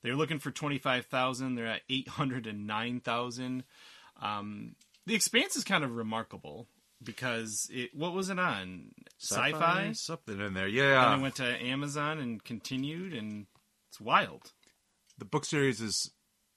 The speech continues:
Speaker 2: the favorite of many people I know. Um, it's heavily, it's, like, heavily recommended all the time. And then the show was supposed to be so good as well. So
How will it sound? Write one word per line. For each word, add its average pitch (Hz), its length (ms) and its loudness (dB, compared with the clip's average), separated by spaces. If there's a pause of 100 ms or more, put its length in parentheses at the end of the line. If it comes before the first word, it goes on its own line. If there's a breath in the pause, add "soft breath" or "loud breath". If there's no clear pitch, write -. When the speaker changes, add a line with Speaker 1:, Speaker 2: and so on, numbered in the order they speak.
(540)
Speaker 2:
the 92 80 -12
favorite 101 600 -2
of 85 320 -12
many 92 240 -6
people 82 320 -8
I 82 120 -4
know. 80 400 -4 (280)
Um, 73 520 -6 (180)
it's - 160 -10
heavily, 110 320 -4 (120)
it's, 87 200 -8
like, 85 140 -6
heavily 107 280 -6
recommended 82 460 -6
all 69 160 -4
the - 80 -14
time. 90 300 -2 (460 loud breath)
And 101 120 -4
then 110 140 0
the 98 100 -2
show 139 400 4
was 82 240 -4
supposed 90 220 -8
to - 60 -14
be 85 60 -6
so 92 240 -4
good 85 220 -6
as 76 120 -10
well. 87 420 0
So 78 420 -4